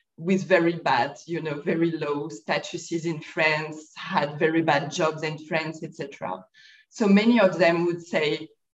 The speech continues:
that, you know, Dubai and France were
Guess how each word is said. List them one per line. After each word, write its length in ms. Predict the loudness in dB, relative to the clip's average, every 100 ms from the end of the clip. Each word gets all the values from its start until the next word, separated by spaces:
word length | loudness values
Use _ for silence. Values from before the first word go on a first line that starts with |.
| _
that, 320 | 4 4 4 -4 -20 _ _ -4
you 160 | 2
know, 260 | 2 4 0 -2 -4
Dubai 640 | -2 2 4 6 4 0
and 260 | -2 -2 -4
France 480 | -2 -2 0 -4 -2
were 200 | 0 0